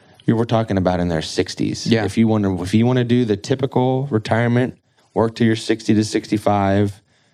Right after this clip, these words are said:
Speaker 1: you can make a nice income saving five hundred to seven hundred fifty dollars a month. No doubt, if you just do that and put that on autopilot.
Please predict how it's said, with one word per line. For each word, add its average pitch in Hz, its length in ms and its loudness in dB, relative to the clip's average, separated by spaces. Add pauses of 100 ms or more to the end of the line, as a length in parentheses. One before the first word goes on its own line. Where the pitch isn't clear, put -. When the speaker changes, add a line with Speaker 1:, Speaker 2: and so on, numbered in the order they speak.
(140)
Speaker 1:
you 113 180 2
can 120 240 2
make 101 420 0
a 85 220 0 (140)
nice 101 460 0
income 85 600 -2 (260)
saving 90 440 -2
five 92 320 -2
hundred 87 240 0
to 85 80 -6
seven 82 240 -2
hundred 85 140 -2
fifty - 140 -6
dollars 85 300 0
a 87 40 0
month. 87 340 -6 (360)
No 92 340 2
doubt, 82 300 -2
if - 140 -4
you 95 60 2
just 87 200 -2
do 92 180 2
that 87 340 -2
and 98 120 -12
put - 120 -14
that 87 140 0
on 87 120 -2
autopilot. 87 580 -4